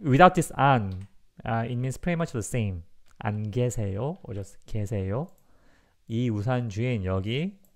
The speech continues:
계세요, or 이 우산 주인 여기 안 계세요. In both cases, 음, it means pretty much the same. The owner is not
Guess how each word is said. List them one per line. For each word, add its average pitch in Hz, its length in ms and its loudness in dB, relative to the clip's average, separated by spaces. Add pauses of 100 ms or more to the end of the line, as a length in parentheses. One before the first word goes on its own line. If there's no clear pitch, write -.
(440)
계세요, 107 680 0 (120)
or 113 360 -2 (580)
이 117 240 -2
우산 117 320 -2
주인 120 240 -4
여기 107 400 -4 (400)
안 110 520 -4
계세요. 107 600 -2 (460)
In 98 140 -10
both 117 200 -6
cases, 135 500 -8 (880)
음, 98 200 -10 (160)
it 110 80 -10
means 101 260 -10
pretty 120 200 -6
much 113 160 -6
the 104 100 -6
same. 98 380 -6 (4000)
The 117 180 0
owner 135 240 2
is 123 140 -4
not 127 180 0